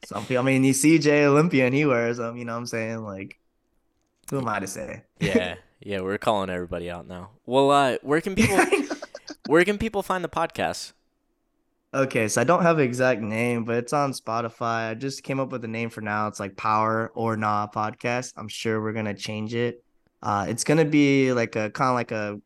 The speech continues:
Speaker 1: a group collection. I'll pretty much be editing it and running it, but it'll be with, like, the guys on the Bear team. So I guess you're included too, so you can hop on there as well. Um, but yeah, that's what it's called. It's on Spotify, Power or Nah Podcast.
Speaker 2: Awesome, man.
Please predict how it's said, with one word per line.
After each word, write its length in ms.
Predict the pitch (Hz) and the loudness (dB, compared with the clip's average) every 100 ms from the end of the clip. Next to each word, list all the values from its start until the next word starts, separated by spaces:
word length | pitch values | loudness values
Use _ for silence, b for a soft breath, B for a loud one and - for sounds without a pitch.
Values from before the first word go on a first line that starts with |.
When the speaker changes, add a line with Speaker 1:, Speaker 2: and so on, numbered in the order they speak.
| - | -10
Speaker 1:
a 80 | 113 | -10
group 420 | 117 127 127 - _ _ | -2 -2 -2 -8 _ _
collection. 580 | - 123 117 - 123 120 - | -4 -2 -2 -4 -8 -4 0
I'll 380 | 143 151 147 - | 2 2 -4 -6
pretty 180 | 151 | 0
much 220 | 143 135 - | 0 0 -2
be 200 | 123 - | -4 -4
editing 220 | 123 120 | -4 -2
it 180 | 120 113 | -4 -6
and 120 | 104 | -6
running 260 | 107 113 113 | -4 -2 -4
it, 200 | 120 _ _ _ _ | -6 _ _ _ _
but 60 | 107 | -4
it'll 100 | 107 | -4
be 140 | 113 110 | -2 -4
with, 240 | 110 95 | -4 -4
like, 240 | 104 101 | -6 -6
the 160 | 107 101 | -6 -6
guys 320 | 98 98 98 | -2 -2 -2
on 140 | 101 95 | -4 -6
the 40 | |
Bear 280 | 92 98 98 | -4 -4 -4
team. 280 | 95 98 95 | -6 -8 -8
So 160 | 95 | -8
I 60 | 98 | -8
guess 260 | 98 98 107 | -6 -8 -4
you're 180 | 113 | -2
included 420 | 120 117 120 117 - | -2 -2 -6 -6 -4
too, 240 | 139 127 | -2 -2
so 100 | 110 | -4
you 100 | 113 | -6
can 140 | 117 | -8
hop 260 | - 107 107 | -4 -4 -4
on 180 | 107 107 | -6 -4
there 160 | 107 | -6
as 100 | 107 | -6
well. 360 | 113 113 104 127 B B B B | -4 -4 -4 -10 B B B B
Um, 480 | 104 101 95 95 113 | -2 0 0 -2 -8
but 80 | 117 | -2
yeah, 80 | 110 | 0
that's 200 | 117 127 | 2 2
what 80 | 156 | 0
it's 100 | - | 0
called. 500 | 139 131 135 139 147 - | 0 2 2 0 -4 -10
It's 160 | 117 123 | -8 -2
on 160 | 117 | -2
Spotify, 760 | 113 123 123 123 120 120 120 123 | -2 -2 -2 -2 -4 -4 -4 -8
Power 320 | - 107 110 104 | -8 -6 -6 -8
or 60 | |
Nah 260 | 104 107 107 | -8 -8 -6
Podcast. 580 | 107 104 - 110 120 - _ _ _ _ _ - | -8 -6 -4 -6 -6 -12 _ _ _ _ _ -10
Speaker 2:
Awesome, 340 | 135 190 - 87 | -8 -6 -8 -6
man. 240 | 90 | -6